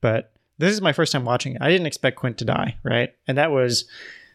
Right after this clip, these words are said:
graphic. It was, like, visceral. Um,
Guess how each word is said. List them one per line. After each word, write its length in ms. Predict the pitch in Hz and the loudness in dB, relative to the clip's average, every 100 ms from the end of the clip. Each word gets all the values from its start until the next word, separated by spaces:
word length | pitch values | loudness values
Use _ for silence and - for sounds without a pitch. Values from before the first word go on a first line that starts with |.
| _ - | _ -4
graphic. 480 | 143 147 151 143 | 0 0 0 -2
It 80 | 131 | -2
was, 180 | 113 107 | -4 -4
like, 200 | 127 120 | -4 -4
visceral. 760 | 120 131 - 131 127 127 127 - - - _ | -2 0 0 2 2 2 0 -6 -20 -20 _
Um, 600 | - 127 117 113 110 110 | 0 2 4 2 0 -2